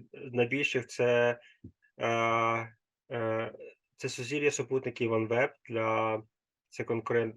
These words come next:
е, Старлінка для і, е, швидкісного інтернету. А ми зробили десь дванадцять тисяч деталей, і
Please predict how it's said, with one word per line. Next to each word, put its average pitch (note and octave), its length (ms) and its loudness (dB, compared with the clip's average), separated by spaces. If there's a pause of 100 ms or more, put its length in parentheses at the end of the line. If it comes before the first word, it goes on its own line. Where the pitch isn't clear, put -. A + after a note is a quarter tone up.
е, A2 160 2
Старлінка A#2+ 840 -2
для A2 500 -4 (100)
і, C3 60 -10
е, B2+ 200 -12
швидкісного A#2 640 -8
інтернету. A2+ 720 -4 (560)
А B2 60 -4
ми A#2+ 120 0
зробили A#2+ 400 4
десь A#2 200 2
дванадцять A#2 440 0
тисяч A#2+ 340 -6
деталей, A2+ 720 0
і A#2 420 -2